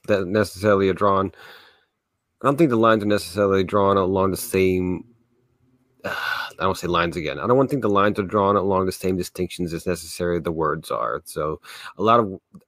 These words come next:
you know, a lot of, in, in other words, there are categories that people are doing based on words, and I just don't think, like, the people's actual lines, if they're even need to be divided or categorized, necessarily go with those words, 'cause people use words in lots of different ways, as,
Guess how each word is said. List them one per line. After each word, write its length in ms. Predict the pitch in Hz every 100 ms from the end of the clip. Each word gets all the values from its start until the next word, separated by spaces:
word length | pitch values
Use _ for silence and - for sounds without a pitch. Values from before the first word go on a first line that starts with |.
| _ _
you 80 | 120
know, 200 | 104 90
a 60 | 104
lot 200 | 117 117
of, 120 | 107 -
in, 120 | 127
in 220 | 127 -
other 120 | 127 127
words, 260 | 120 110
there 120 | 113
are 60 | 107
categories 600 | - 127 127 123 113 110
that 140 | 101 -
people 240 | 110 107
are 40 |
doing 240 | 101 101 98
based 240 | 98 90
on 100 | 90
words, 340 | 80 78 80 85
and 100 | 87
I 60 |
just 160 | 90 90
don't 220 | 92 90
think, 200 | - 90 -
like, 160 | 82 85
the 160 | - 85 - - - - _ _
people's 300 | 127 113 113 -
actual 720 | 95 95 - 98 95 80 73 - _ _ _ _
lines, 460 | 101 107 95 92 -
if 180 | 117 117
they're 160 | 104 95
even 360 | 101 95 92 - _ -
need 160 | 110
to 60 | 95
be 140 | 87
divided 400 | 87 90 90 92
or 60 | 87
categorized, 680 | - 85 90 85 80 80 - - - -
necessarily 480 | 104 107 113 104
go 140 | 95 90
with 100 | 82
those 220 | 78 -
words, 240 | 82 82
'cause 120 | - 85
people 260 | 117 107
use 160 | 95 85
words 280 | 85 87 -
in 80 |
lots 200 | 85 80
of 60 | -
different 240 | - -
ways, 300 | 71 73 69
as, 180 | 76 -